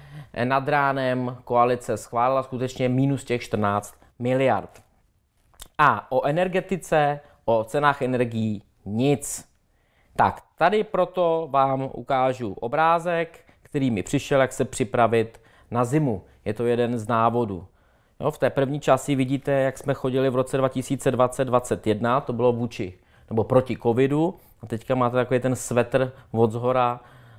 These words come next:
eh, nebo od spoda až nahoru dva tisíce dvacet dva, dva tisíce dvacet tři. Tak, t-, tolik tedy ke schůzi. A jdeme zpátky do minulosti i v dalších bodech. Jaderná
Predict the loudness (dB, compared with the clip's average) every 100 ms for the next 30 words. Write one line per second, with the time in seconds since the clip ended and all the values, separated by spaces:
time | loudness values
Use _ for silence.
0 | -4 0 2 2 0 -2 -2 -2 0 0
1 | -2 -4 -4 0 0 0 -4 -6 -2 -2
2 | -2 -4 -4 0 0 0 -2 0 0 0
3 | -6 -10 -4 0 0 -2 -4 -2 -2 -6
4 | -6 -8 -8 -2 0 0 -2 -18 -20 -20
5 | -20 -20 -4 0 0 0 -2 0 0 -2
6 | -2 -2 0 0 -4 _ _ _ _ 2
7 | 4 2 0 0 0 0 0 0 0 0
8 | -2 -2 -2 0 0 0 2 2 0 -2
9 | -2 0 0 -2 -8 -20 _ _ _ -20
10 | _ -4 0 0 0 -2 -4